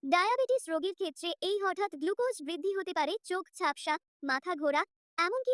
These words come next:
দীর্ঘমেয়াদে হার্ট ও কিডনির ক্ষতির কারণ। টাইপ টু ডায়াবেটিস রোগী, প্রি ডায়াবেটিস থাকা ব্যক্তি, যাদের রক্তে গ্লুকোজ দ্রুত ওঠানামা করে, তারা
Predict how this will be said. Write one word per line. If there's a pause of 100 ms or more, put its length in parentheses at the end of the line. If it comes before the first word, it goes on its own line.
দীর্ঘমেয়াদে
হার্ট (140)
ও
কিডনির
ক্ষতির
কারণ। (460)
টাইপ
টু
ডায়াবেটিস
রোগী, (260)
প্রি
ডায়াবেটিস
থাকা
ব্যক্তি, (340)
যাদের
রক্তে (280)
গ্লুকোজ (140)
দ্রুত
ওঠানামা
করে, (140)
তারা